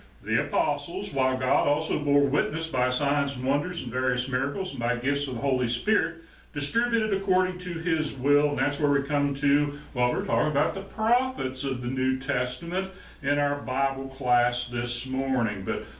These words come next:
the lesson for today is from that first part, pay attention. For a moment, I want you to think about something. There are places along the seashore where waves come crashing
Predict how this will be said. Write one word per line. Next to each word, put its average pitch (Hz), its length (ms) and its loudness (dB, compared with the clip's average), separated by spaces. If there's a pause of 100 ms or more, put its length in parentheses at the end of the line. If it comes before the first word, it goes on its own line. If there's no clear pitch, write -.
(120)
the 127 80 -6
lesson 127 500 -2
for 131 140 -2
today 120 580 0
is 135 420 0 (280)
from 190 220 -2
that 165 240 -2
first 151 340 -2
part, 147 480 0
pay 165 400 -4
attention. 135 1700 -2 (260)
For 151 120 -2
a - 20 4
moment, 185 320 2
I 151 100 0
want 156 160 -2
you 120 80 -4
to - 80 -10
think 151 240 0
about 113 280 -2
something. 113 520 -2 (480)
There 143 100 0
are 139 60 0
places 220 420 0
along 170 300 2
the 117 80 -2
seashore 147 720 2
where 131 240 2
waves 175 540 2
come 151 280 0
crashing 165 1000 -4